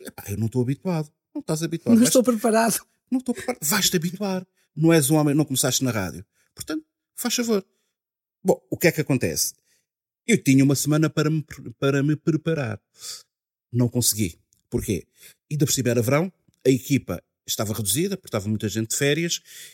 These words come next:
Speaker 1: eu tinha que fazer reportagens para o fim de semana e não tive tempo nenhum para me preparar. Nenhum, nenhum.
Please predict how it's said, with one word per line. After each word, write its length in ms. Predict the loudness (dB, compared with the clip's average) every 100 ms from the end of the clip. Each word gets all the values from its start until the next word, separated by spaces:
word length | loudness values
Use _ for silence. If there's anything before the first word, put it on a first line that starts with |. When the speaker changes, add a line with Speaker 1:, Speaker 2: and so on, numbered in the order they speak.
| _ 0
Speaker 1:
eu 120 | 2
tinha 220 | 2 0
que 80 | 0
fazer 200 | -4 -4
reportagens 720 | -6 -2 0 0 -4 -12 -20 _
para 160 | -4 -2
o 20 |
fim 160 | -2 -2
de 60 |
semana 440 | -2 0 0 -2 -6 _ _ _ _ _ _
e 300 | 0 0 0 -8 _
não 240 | 0 0
tive 260 | 0 -4 -6 -2
tempo 380 | 2 2 0 -6
nenhum 380 | -4 -2 -4 -8 _ _ _ _ _ _ _ _
para 220 | -2 0
me 240 | 0 -2 -4
preparar. 540 | -8 -12 -12 -12 -18 _ _
Nenhum, 460 | 2 6 6 2 -4 -8
nenhum. 320 | -6 -6 -8